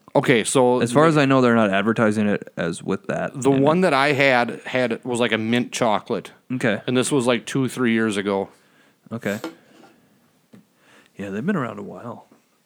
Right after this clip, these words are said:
Speaker 2: Um, yeah. So, I'm not a fan of this beer.
Speaker 1: I'll finish it. I mean, like I said, I like porters. Um,
Speaker 2: I just need a
Speaker 1: I think if we
Speaker 2: chaser. That's what I did
Speaker 1: I
Speaker 2: here.
Speaker 1: think if we didn't have the peanut butter in it, I think it would be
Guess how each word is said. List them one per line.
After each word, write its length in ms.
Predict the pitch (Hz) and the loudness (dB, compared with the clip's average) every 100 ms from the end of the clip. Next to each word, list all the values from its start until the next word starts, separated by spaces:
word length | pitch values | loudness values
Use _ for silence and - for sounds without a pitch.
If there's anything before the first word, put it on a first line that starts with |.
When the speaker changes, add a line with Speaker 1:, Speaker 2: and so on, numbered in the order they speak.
| _ | _
Speaker 2:
Um, 400 | 120 113 110 104 - _ _ _ _ - _ _ _ _ - _ _ _ _ _ _ _ _ _ _ _ _ - - - - - _ _ _ _ _ _ | -6 -4 -2 -4 -8 _ _ _ _ -20 _ _ _ _ -20 _ _ _ _ _ _ _ _ _ _ _ _ -20 -18 -20 -20 -20 _ _ _ _ _ _
yeah. 480 | - 104 107 117 - - - | -14 -6 -2 -2 -4 -12 -12
So, 440 | - 127 117 - - | -2 0 0 -4 -6
I'm 140 | 131 | -4
not 160 | 170 123 | -2 -4
a 20 | |
fan 360 | - 104 90 98 | -6 -8 -8 -10
of 140 | - 98 | -12 -8
this 180 | 98 - | -8 -8
beer. 380 | 82 82 98 - _ | -8 -8 -10 -16 _
Speaker 1:
I'll 160 | - 262 | -2 0
finish 400 | - 113 117 - | 0 -2 -2 0
it. 140 | 156 139 | 0 0
I 80 | |
mean, 180 | 147 151 | 0 0
like 160 | 165 180 | 0 -2
I 60 | |
said, 200 | 165 151 | -2 -2
I 60 | 135 | -2
like 280 | 139 147 151 | -2 -4 -4
porters. 520 | 143 139 139 139 - _ _ _ _ _ - | -4 -2 -2 -4 -8 _ _ _ _ _ -6
Um, 320 | 127 123 117 | -2 0 0
Speaker 2:
I 60 | 117 | -2
just 240 | 127 - | -4 -4
need 160 | 123 120 | -4 -2
a 60 | |
Speaker 1:
I 80 | 147 | -2
think 200 | 143 190 | 0 -2
if 80 | 190 | 0
we 60 | |
Speaker 2:
chaser. 340 | 123 120 82 - | -2 -2 -6 -6
That's 200 | - 104 | -10 -10
what 120 | 92 92 | -6 -6
I 60 | |
did 220 | 90 87 | -4 -6
Speaker 1:
I 60 | 104 | -4
Speaker 2:
here. 100 | 101 | -2
Speaker 1:
think 120 | 202 | -2
if 80 | 196 | -4
we 100 | 165 | -6
didn't 200 | 165 170 | -6 -4
have 180 | 160 156 | -4 -6
the 80 | 135 | -8
peanut 460 | - 147 147 131 | -10 -8 -6 -6
butter 300 | 135 143 143 143 | -6 -6 -4 -2
in 80 | |
it, 140 | 151 156 | -2 -2
I 100 | 120 | -4
think 300 | - 127 120 | -2 -2 0
it 100 | 120 | 2
would 220 | 120 110 | 2 0
be 380 | 113 113 113 107 | 0 0 0 -2